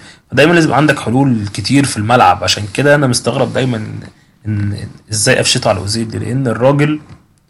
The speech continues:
آه، ك-، ك-، بيقدر يف-، فعلا، فعلا بيقدر في، بسهولة جدا ان هو ي-، يصنع لك فرصة من لا شيء.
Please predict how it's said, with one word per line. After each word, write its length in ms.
آه، 300
ك-، 360
ك-، 380
بيقدر 340
يف-، 440
فعلا، 380
فعلا 340
بيقدر 480
في، 580
بسهولة 360
جدا 340
ان 100
هو 180
ي-، 680
يصنع 240
لك 180
فرصة 320
من 160
لا 140
شيء. 300